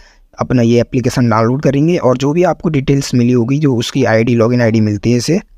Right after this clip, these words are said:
वो आपको यहाँ से लॉगिन कर लेना। चलिए इसको इंस्टॉल कर लेते हैं और फिर आपको आगे का प्रोसेस बताते हैं।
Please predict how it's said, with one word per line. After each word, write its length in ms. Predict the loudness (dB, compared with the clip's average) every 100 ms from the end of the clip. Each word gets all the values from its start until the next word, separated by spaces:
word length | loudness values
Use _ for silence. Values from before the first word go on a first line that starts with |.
| _ _
वो 140 | 0 2
आपको 280 | 0 -4
यहाँ 180 | -6 -4
से 160 | -2 0
लॉगिन 260 | 0 0 0
कर 160 | 0
लेना। 220 | 0 0 0
चलिए 280 | 0 0
इसको 200 | 0 -2
इंस्टॉल 400 | -2 -2 0 0 0
कर 140 | 0
लेते 240 | 0 0
हैं 100 | -4 -6 -20 -20 -20 -8
और 80 | -2
फिर 140 | 0
आपको 320 | 0 -2 -4
आगे 220 | 0 0 -2
का 100 | -4
प्रोसेस 440 | -2 -4 -4 -6 -4
बताते 460 | -4 -4 -12 -6
हैं। 100 | -6